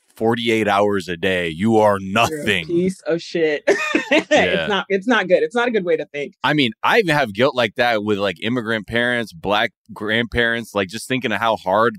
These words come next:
Speaker 1: people's lives
Speaker 2: Absolutely.
Speaker 1: were from people I descend from. And I'm like, "I'm a fucking comedian podcaster."
Speaker 2: Absolutely.
Speaker 1: I'm like, "Am I working?"
Speaker 2: Um,
Speaker 1: I'm
Speaker 2: and
Speaker 1: like,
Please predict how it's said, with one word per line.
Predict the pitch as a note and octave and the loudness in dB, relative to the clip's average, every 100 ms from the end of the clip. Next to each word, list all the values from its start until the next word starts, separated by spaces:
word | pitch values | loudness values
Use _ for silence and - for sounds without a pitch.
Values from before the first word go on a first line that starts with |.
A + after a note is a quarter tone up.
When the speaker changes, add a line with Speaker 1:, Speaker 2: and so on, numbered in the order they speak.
| - | -2
Speaker 1:
people's | F3 G3+ F#3+ | 0 2 0
lives | F3 F3+ A2+ A2 | 0 2 0 0
Speaker 2:
Absolutely. | B2 | 0
Speaker 1:
were | B2+ - _ _ | -2 -2 _ _
from | G#2 | -6
people | F#2+ A#2 G#2 | -4 -4 0
I | G2 A2+ | 0 0
descend | F#2 - G2+ A#2+ - | -4 -4 -2 -2 0
from. | C#3+ D3+ D#3 | 0 0 -2
And | G2+ | -4
I'm | A#2 | -6
like, | F#2 - | -8 -10
"I'm | C#3+ | -8
a | G#2+ | -8
fucking | - C3 - G#2 F2 D#2 | -6 -6 -4 -8 -8 -12
comedian | E2 F2+ B2 B2 G2+ F2+ - | -10 -6 -6 -6 -8 -8 -6
podcaster." | E3 B2+ D3+ E3+ | -2 -2 -4 -8
Speaker 2:
Absolutely. | F3 F3 F3+ F3+ B2+ E3 | -6 -6 -6 -8 -8 -4
Speaker 1:
I'm | D3 | -4
like, | C#3 G2 - | -2 -4 -4
"Am | A2+ A#2 | -2 0
I | C#3+ E3 | 2 2
working?" | A2 F2+ G#2+ D#3+ _ - G3+ A3 A3 _ _ _ E3+ | -2 -2 0 0 _ -2 0 -2 -8 _ _ _ -10
Speaker 2:
Um, | F3 - | -8 -2
Speaker 1:
I'm | G#3 | 2
Speaker 2:
and | |
Speaker 1:
like, | D#3 | 4